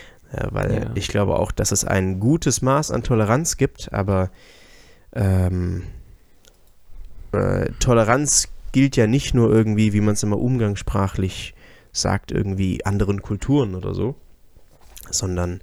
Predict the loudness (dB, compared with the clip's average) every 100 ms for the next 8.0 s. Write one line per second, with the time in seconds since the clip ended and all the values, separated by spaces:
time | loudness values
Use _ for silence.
0 | -14 -20 -20 -20 -20 -16 -4 -2 0 0
1 | 0 0 0 2 2 4 2 0 0 0
2 | 2 2 2 2 2 2 0 -2 -2 -2
3 | 0 0 2 2 0 -6 -10 -8 -4 -4
4 | -2 -4 -4 -2 -2 0 0 0 0 -2
5 | 0 0 -2 -2 -2 -2 -2 0 2 2
6 | 0 -4 -4 -4 -4 -4 -2 -2 -2 0
7 | 0 0 -2 -4 -4 -4 -2 -2 -2 -6